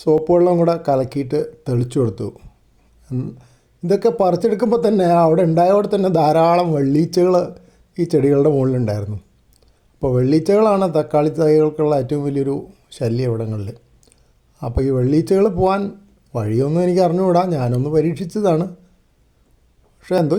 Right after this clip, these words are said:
ചെറിയ ഗുണമുണ്ടെന്ന് തോന്നുന്നുണ്ട്. പിറ്റേ ദിവസം നോക്കുമ്പോൾ അങ്ങനെ വെള്ളീച്ചകളൊന്നും കാണുന്നില്ല. ഒരു പത്തുനൂറ് വെള്ളീച്ചകളെങ്കിലും ഉണ്ടായിരുന്നു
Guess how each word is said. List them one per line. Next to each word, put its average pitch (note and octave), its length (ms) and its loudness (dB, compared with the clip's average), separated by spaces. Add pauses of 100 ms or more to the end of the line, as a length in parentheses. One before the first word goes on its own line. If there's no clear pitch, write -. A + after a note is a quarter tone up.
ചെറിയ A3 240 2
ഗുണമുണ്ടെന്ന് C4 420 2
തോന്നുന്നുണ്ട്. A#3+ 360 2
പിറ്റേ D3 180 0
ദിവസം D#3+ 260 0
നോക്കുമ്പോൾ F#3+ 320 0
അങ്ങനെ G3 240 0
വെള്ളീച്ചകളൊന്നും G3 600 2 (100)
കാണുന്നില്ല. D#3 380 0 (720)
ഒരു C3 200 -2
പത്തുനൂറ് D3 520 0
വെള്ളീച്ചകളെങ്കിലും G3+ 840 2
ഉണ്ടായിരുന്നു F3+ 360 2